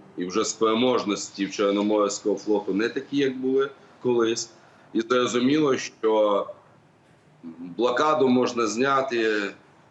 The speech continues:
е... тільки тим, коли там Чорноморський флот весь піде під дно і не буде складати проблем для переходження,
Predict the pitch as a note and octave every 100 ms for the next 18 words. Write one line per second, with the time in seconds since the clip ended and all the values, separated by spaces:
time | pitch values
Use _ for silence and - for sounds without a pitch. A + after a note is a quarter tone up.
0 | _ - E2+ F2+ F2+ F2+ - C3 B2 -
1 | A#2 - C#3 C#3+ C3+ G#2+ G#2 A2 G#2+ G2
2 | G2 G#2+ G2+ G#2 A2 G#2+ - - - B2
3 | A#2+ A#2+ F#2+ G#2 - - F2+ F#2+ F2+ F#2+
4 | D#2 D#2+ C2+ B1+ - - D2+ D2+ D#2+ E2
5 | F#2 F#2 F2+ F2 - F2 F#2 F#2 - -
6 | _ _ _ _ _ - G2+ G#2 G2+ -
7 | - E2+ E2+ F2 E2 - G2 - E2+ E2+
8 | D#2+ D#2